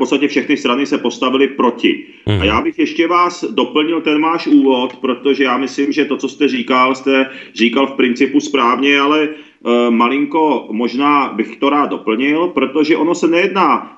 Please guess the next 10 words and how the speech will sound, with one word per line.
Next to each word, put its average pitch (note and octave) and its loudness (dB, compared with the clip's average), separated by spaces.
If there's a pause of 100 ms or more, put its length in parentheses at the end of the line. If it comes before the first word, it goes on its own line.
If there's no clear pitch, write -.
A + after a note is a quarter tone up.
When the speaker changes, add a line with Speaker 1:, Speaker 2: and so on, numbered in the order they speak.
(140)
Speaker 1:
petice C3 2
proti C3 0
přijímání B2 0
utečenců. G#2 0
Je A#2+ 2
potřeba F3+ 0
doplnit E3+ 0
slovo F3+ 2 (500)
nezákonných C3+ 2
imigrantů. G#2+ 0